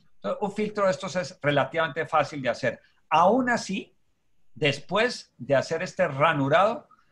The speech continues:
se envuelve el tubo completo en malla fina plástica, o lo que llamamos angeo.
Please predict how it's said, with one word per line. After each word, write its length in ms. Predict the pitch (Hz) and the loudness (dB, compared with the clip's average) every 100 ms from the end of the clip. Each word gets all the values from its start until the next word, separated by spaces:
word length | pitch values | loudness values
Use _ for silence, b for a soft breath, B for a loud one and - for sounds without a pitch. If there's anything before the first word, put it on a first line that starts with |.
| b _ _ _ | b _ _ _
se 320 | - 160 156 | -6 0 2
envuelve 560 | 139 127 185 196 190 202 | 2 2 2 0 -2 -4
el 180 | 151 | -4
tubo 280 | - 175 185 | -8 -6 -4
completo 720 | 151 127 - 180 185 - - _ _ _ _ _ | -4 -6 -2 -4 -4 -10 -16 _ _ _ _ _
en 180 | 131 127 | -6 -2
malla 380 | 139 175 180 196 | 2 2 2 0
fina 580 | - 185 156 156 147 - _ _ _ _ _ _ - | 0 -8 -6 -6 -8 -14 _ _ _ _ _ _ -4
plástica, 500 | - 139 - 107 120 | -2 -2 -4 -2 0
o 120 | 120 | 2
lo 100 | 120 | -2
que 100 | - | -6
llamamos 500 | 110 117 127 147 - | -4 0 0 -2 -6
angeo. 520 | 135 120 - 127 - | -6 -4 -2 -2 -4